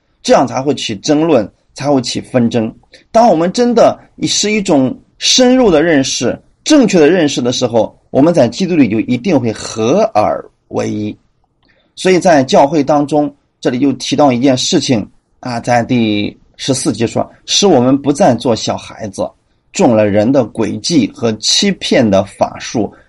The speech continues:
被一切异教之风摇动，飘来飘去。”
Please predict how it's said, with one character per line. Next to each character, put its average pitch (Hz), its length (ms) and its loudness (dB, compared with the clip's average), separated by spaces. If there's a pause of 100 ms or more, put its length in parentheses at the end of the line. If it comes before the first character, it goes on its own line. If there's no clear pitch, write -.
(140)
被 143 140 4
一 113 400 0
切 160 260 2
异 165 380 0
教 104 320 0
之 113 200 -6
风 117 360 0
摇 101 220 -2
动， 143 280 0 (280)
飘 165 380 2
来 90 300 -2
飘 107 320 -6
去。” - 360 -8